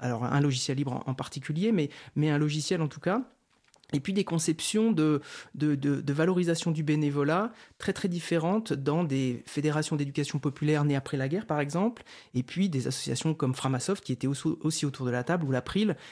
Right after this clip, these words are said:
qui ont, euh, voilà, une, une, une pratique de ces questions-là, avec la question de l'anonymat, avec la question de,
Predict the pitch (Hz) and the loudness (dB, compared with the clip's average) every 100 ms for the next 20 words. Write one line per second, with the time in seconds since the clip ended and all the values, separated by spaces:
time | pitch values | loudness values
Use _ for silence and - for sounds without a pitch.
0 | - - 156 165 180 127 120 156 165 139 | -20 -4 2 4 4 4 2 2 4 2
1 | 117 107 131 127 127 135 - 147 - 190 | 0 -2 -2 0 0 -2 0 -2 0 -4
2 | - 147 131 135 143 139 - - 139 165 | -2 -6 -4 -4 -2 -2 -4 -2 0 2
3 | 214 226 135 147 135 135 - 131 123 123 | 2 2 0 -2 -2 -4 -2 -2 -2 -2
4 | 139 175 156 151 131 131 139 135 151 143 | 0 0 0 0 0 -2 -4 -4 -2 0